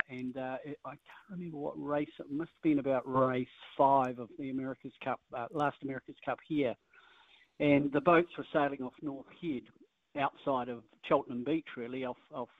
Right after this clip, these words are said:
um, over towards Rangitoto Island. And, um, Team New Zealand pulled off a, a pretty amazing lead change from Luna Rossa. And, and just in the excitement of the moment, there is actually, over on the southern side, Ngā Pipi Road, it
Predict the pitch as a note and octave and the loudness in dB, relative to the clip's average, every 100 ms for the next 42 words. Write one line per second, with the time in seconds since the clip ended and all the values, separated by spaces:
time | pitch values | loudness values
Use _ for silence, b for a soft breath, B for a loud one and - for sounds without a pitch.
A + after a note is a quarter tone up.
0 | _ - B2 B2+ C#3 C3+ C3 - B2+ A#2 | _ -8 -6 -6 -6 -6 -6 -6 -8 -4
1 | C3 A#2 - C3+ B2+ B2+ C3+ C#3 C3 G#2+ | -4 -4 -2 -2 0 2 4 4 0 -6
2 | _ B B B B B - D3 D3 D3 | _ B B B B B 4 6 8 6
3 | D3 D3 - - G#3+ G3 E3 F3+ D3+ - | 6 0 -8 -2 2 4 4 4 2 0
4 | F3+ D3 C#3+ - B2+ D3 C3+ F#3+ D#3 C3+ | 0 2 2 0 -4 -6 -6 -2 -2 -2
5 | C3+ C#3+ C3+ B2+ B2+ D3 E3 - D3 A#2+ | -2 -4 -6 -12 -4 -2 -2 -6 -6 -4
6 | A#2 - - D#3 D3 D3+ C3 A#2+ A2+ A2+ | -8 -12 -6 0 0 0 -4 -6 -4 -4
7 | A2+ - A#2+ _ b b b b C#3 C3 | -6 -8 -10 _ b b b b 0 0
8 | - D3 D3 - - E3+ D3 C#3 - - | 4 4 6 2 4 6 6 6 0 0
9 | D3+ D3 C#3+ C#3 C3+ A#2+ B2+ D#3 D3+ C#3 | 4 4 2 -8 -8 -4 0 2 0 2
10 | F#3 A#3 G#3+ F#3 E3 - D3+ C3+ - E3+ | 6 6 6 2 0 -8 -8 -6 -4 -4
11 | D3 C#3 C3 B2+ B2 _ _ _ _ _ | -2 -6 -6 -10 -14 _ _ _ _ _
12 | C#3+ B2+ A#2 - B2+ C#3+ C#3+ - F3 C#3 | -8 -8 -12 -6 -6 -4 -6 -6 -8 -8
13 | B2 B2 C#3+ D3 | -6 -4 -4 -6